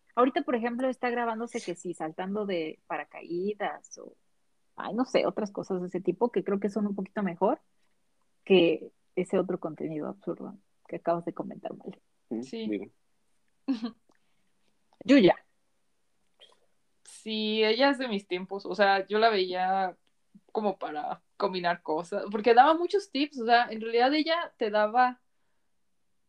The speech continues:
Speaker 3: cosas útiles para hacer, siento.
Speaker 1: Sí.
Speaker 3: Y la dejé de ver porque me fastidiaba su voz igual. <laughs>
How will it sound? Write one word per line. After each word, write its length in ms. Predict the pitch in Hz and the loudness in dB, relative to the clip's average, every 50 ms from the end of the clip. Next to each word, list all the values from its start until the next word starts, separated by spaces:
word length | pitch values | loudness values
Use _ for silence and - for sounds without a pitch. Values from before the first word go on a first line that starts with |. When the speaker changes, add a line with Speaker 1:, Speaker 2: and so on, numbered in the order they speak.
| _ | _
Speaker 3:
cosas 300 | - 254 277 294 311 - | -2 -2 0 0 -2 -4
útiles 440 | 262 254 - 269 254 254 254 - _ _ | -6 -8 -8 -8 -8 -8 -10 -14 _ _
para 160 | 214 202 190 | -6 -6 -6
hacer, 200 | 190 - 214 - - _ _ _ _ _ _ | -6 -10 -16 -18 -20 _ _ _ _ _ _
siento. 380 | - 240 220 214 208 208 - - _ _ _ _ _ _ | -2 -2 0 0 -2 -4 -8 -12 _ _ _ _ _ _
Speaker 1:
Sí. 200 | - 185 170 - _ _ _ _ _ _ _ _ _ _ _ | -6 -6 -6 -6 _ _ _ _ _ _ _ _ _ _ _
Speaker 3:
Y 120 | - 233 | 0 6
la 120 | 226 233 | 6 8
dejé 200 | 233 226 240 311 | 8 6 4 0
de 100 | 311 311 | 0 0
ver 160 | 294 285 254 - | 0 -2 -4 -4
porque 240 | 262 254 - 226 | -8 -14 -14 -14
me 120 | 196 180 190 | -14 -12 -14
fastidiaba 480 | 190 190 190 - 190 185 185 190 196 | -14 -14 -10 -8 -8 -8 -6 -8 -10
su 140 | 214 - 196 | -10 -10 -12
voz 200 | 175 170 175 - | -12 -12 -12 -12
igual. 240 | 185 180 175 - - | -10 -10 -10 -10 -6
<laughs> 760 | - 285 - - _ _ - - - _ - 240 202 - - | -4 -4 -4 -6 _ _ -20 -20 -20 _ -2 -2 -2 -2 -6